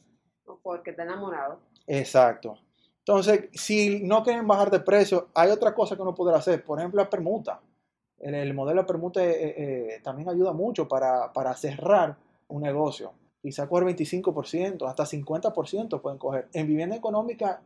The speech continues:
Speaker 2: algunas veces hacen un noventa, un cien por ciento. Entonces, ya ahí uno puede aumentar el precio porque se lo está ganando en términos de, de no tener que pagar por el solar, pagar menos, que aumenta el retorno de inversión.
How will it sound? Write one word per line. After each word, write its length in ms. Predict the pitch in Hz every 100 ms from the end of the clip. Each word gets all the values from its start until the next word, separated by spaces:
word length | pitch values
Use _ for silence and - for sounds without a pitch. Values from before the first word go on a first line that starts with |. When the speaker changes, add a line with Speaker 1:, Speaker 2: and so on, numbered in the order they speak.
| -
Speaker 2:
algunas 320 | 143 170 196
veces 280 | 202 208 208
hacen 360 | 151 151 208 202
un 260 | 180 202 208
noventa, 500 | 180 165 202 233 214
un 80 | 170
cien 260 | - 220
por 160 | 226 143
ciento. 520 | - 185 202 - 98 _ _ _ _
Entonces, 520 | - 185 196 170 165
ya 260 | 170 214 220
ahí 320 | 214 196 - _ _ _
uno 240 | 156 170 170
puede 340 | 180 185 175 - _ -
aumentar 420 | 156 147 139 185
el 120 | 190
precio 420 | 202 202 156 147 - _ _
porque 240 | 170 170
se 120 | 175 170
lo 60 |
está 120 | 165
ganando 560 | 170 190 180 165 160 170
en 300 | 160 151 147
términos 460 | 143 143 156 165 165
de, 440 | 156 151 139 123 -
de 160 | 143
no 160 | 143 160
tener 180 | 170 160
que 80 |
pagar 240 | 147 139 143
por 100 | 151
el 40 |
solar, 260 | 147 143 139
pagar 280 | 135 139 135
menos, 320 | 185 135 - _ _
que 100 | 208
aumenta 320 | 220 208 233
el 80 | 196
retorno 340 | 151 151 160
de 60 | 165
inversión. 420 | 147 127 180 175